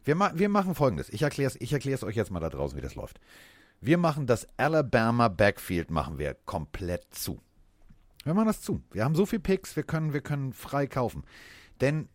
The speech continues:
in jedem, in jedem Gespräch, egal wer, welcher amerikanische Journalist sich da hinsetzt, sagt,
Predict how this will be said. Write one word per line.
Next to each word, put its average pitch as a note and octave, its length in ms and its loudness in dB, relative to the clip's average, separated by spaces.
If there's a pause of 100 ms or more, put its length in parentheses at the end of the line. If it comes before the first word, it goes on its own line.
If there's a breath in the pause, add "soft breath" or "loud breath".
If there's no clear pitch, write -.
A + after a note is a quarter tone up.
(180)
in C#3 120 0
jedem, G3+ 500 0
in C3+ 180 -4
jedem F#3 240 0
Gespräch, D#3 560 -2
egal C3 400 -4
wer, C#3 320 -2
welcher A#2+ 380 -2
amerikanische A#2 480 -4
Journalist A2 340 -2
sich A2+ 100 -8
da G#2+ 60 -2
hinsetzt, G#2+ 240 -2
sagt, G2 180 -4